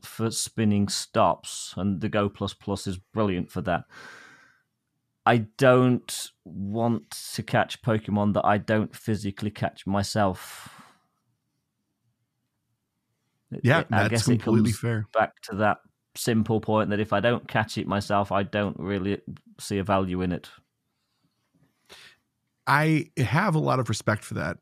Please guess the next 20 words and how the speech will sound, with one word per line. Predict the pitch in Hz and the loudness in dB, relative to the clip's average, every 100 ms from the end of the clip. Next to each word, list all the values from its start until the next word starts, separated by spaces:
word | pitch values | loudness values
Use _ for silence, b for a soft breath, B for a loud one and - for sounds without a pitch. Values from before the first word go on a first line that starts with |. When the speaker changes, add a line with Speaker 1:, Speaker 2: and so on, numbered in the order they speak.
| _ - | _ 0
Speaker 2:
Yeah, | 127 107 - - | 2 2 -2 -4
uh, | 120 - | -4 2
you | 139 | 2
know, | 139 127 | 2 2
we | 135 143 | 4 4
all, | 120 - _ - - | 2 -2 _ -20 -2
Pokemon | 190 196 175 | 0 2 2
Go | 139 113 | 2 2
is | 107 | 2
a | |
very | 117 113 | 2 0
personal | - 110 - 123 120 113 - | 0 0 0 0 0 -2 -2
game, | 113 113 120 _ _ _ - | 0 0 -2 _ _ _ -4
kind | 120 110 | 0 2
of | 80 - - | 0 -4 -6
Speaker 1:
Yeah. | 104 | -2
Speaker 2:
has | 104 - | -2 -2
to | 113 | 0
be. | 110 110 B B B B - | 0 0 B B B B 0
Um, | 107 107 104 | 2 4 2